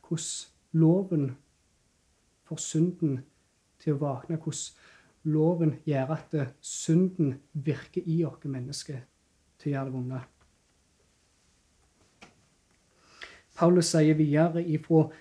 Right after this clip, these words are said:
vers ni at «jeg levde en gang uten lov». Når han sier dette her, så er det viktig igjen å huske konteksten hvor vi er.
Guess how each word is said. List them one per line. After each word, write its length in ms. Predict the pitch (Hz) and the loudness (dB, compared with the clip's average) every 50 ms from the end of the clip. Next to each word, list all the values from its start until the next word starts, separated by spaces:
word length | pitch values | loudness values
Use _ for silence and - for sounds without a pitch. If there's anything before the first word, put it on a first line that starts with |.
| _ _ - | _ _ 2
vers 300 | 156 170 170 - - - | 4 4 4 2 2 4
ni 140 | 165 160 180 175 | 4 6 6 4
at 220 | 143 - - - | 2 0 -2 -4
«jeg 300 | 151 135 131 151 160 165 | -2 -2 0 2 4 4
levde 500 | 175 185 180 160 139 131 127 127 185 190 | 6 6 4 4 2 0 -2 -4 -4 -4
en 220 | 180 156 160 170 160 | -2 0 2 2 2
gang 220 | 151 147 156 160 165 | 0 0 0 0 -2
uten 380 | 160 147 131 127 - - 160 139 | -2 -6 -10 -8 -6 -4 -2 -2
lov». 220 | 135 143 143 127 123 - _ _ _ _ _ _ _ _ _ _ _ _ _ _ _ _ _ _ _ _ _ _ _ _ _ _ _ _ _ _ _ _ _ _ _ _ _ _ _ _ _ _ _ _ _ - - - - - _ - | -2 -4 -6 -8 -10 -14 _ _ _ _ _ _ _ _ _ _ _ _ _ _ _ _ _ _ _ _ _ _ _ _ _ _ _ _ _ _ _ _ _ _ _ _ _ _ _ _ _ _ _ _ _ -20 -20 -20 -20 -16 _ 2
Når 140 | 170 175 | 4 6
han 140 | 175 185 180 - | 6 6 4 2
sier 340 | - - 185 180 196 226 | 0 2 4 4 6 4
dette 240 | 233 180 - - 180 | 4 0 0 2 4
her, 220 | 156 165 202 208 170 | 6 6 6 4 2
så 160 | - - 190 | 0 2 4
er 80 | 185 | 4
det 80 | 185 180 | 4 4
viktig 260 | 156 - - - 208 - | 2 2 0 -4 -2 2
igjen 260 | - 170 175 185 196 175 | 4 4 6 6 6 6
å 220 | 156 143 123 - - - - - _ _ - | 4 4 2 -2 -8 -18 -20 -20 _ _ -2
huske 380 | 190 165 - - - 190 180 180 | -2 -2 0 2 2 2 2 2
konteksten 720 | - - 165 180 175 - - 185 185 - - - 160 156 | 2 2 4 4 2 0 -4 -8 -6 -6 -4 -4 -4 -2
hvor 160 | 160 151 143 | -2 -2 -2
vi 160 | 139 135 127 131 | -2 -2 -2 -2
er. 160 | 135 131 | -4 -4